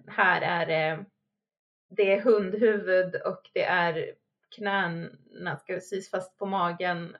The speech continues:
och, jag vet inte. Kanske inget huvud alls. <laughs>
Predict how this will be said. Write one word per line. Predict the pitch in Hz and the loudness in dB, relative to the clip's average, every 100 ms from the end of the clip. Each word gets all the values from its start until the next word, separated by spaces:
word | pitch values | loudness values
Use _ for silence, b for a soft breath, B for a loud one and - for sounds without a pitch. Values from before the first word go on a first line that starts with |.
| _ | _
och, | 170 175 _ _ _ _ _ | -8 -8 _ _ _ _ _
jag | - - | -4 0
vet | 147 180 | 0 -2
inte. | - - - B B B B B B _ _ _ _ _ _ - | -6 -8 -14 B B B B B B _ _ _ _ _ _ 0
Kanske | 277 254 254 | 0 2 2
inget | 220 214 240 | 2 0 2
huvud | 208 180 - | 0 0 2
alls. | - - - - _ _ _ _ - | 2 0 -12 -20 _ _ _ _ 0
<laughs> | 247 196 240 - 262 240 254 | 0 2 -4 -4 -8 -4 -2